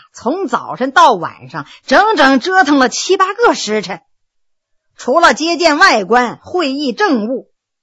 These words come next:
中间儿还捎带着为张廷玉的事儿生气。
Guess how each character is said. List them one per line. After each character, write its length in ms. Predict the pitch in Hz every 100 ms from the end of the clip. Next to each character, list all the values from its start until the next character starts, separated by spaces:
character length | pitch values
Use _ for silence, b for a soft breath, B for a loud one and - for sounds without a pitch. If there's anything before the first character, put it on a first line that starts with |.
| _ _
中 220 | 233 226
间 120 | 220
儿 260 | 220 208 170 _ _ _ _
还 200 | - 220
捎 280 | - 311 311
带 220 | 320 240
着 200 | 180 147
为 140 | 277
张 260 | - 359 381
廷 140 | 302 370 494
玉 60 |
的 100 | 392
事 120 | 247 285
儿 220 | 214 220
生 220 | - 339
气。 340 | - - 370